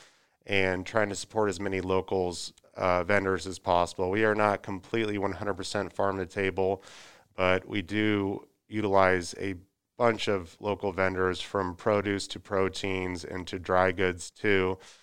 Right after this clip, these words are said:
But I just feel like we wanted to be that, um, you know, neighborhood joint in Blackstone. We were one of the first,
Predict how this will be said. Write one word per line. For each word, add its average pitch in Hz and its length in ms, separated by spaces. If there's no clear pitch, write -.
But 107 100
I 110 60
just 135 200
feel 151 160
like 135 180
we 120 100
wanted 117 360
to 98 80
be 101 240
that, 95 380
um, 92 640
you 113 120
know, 104 60
neighborhood 107 760
joint 95 520
in 101 240
Blackstone. 92 800
We 95 80
were 92 80
one 104 160
of 104 100
the 95 140
first, - 540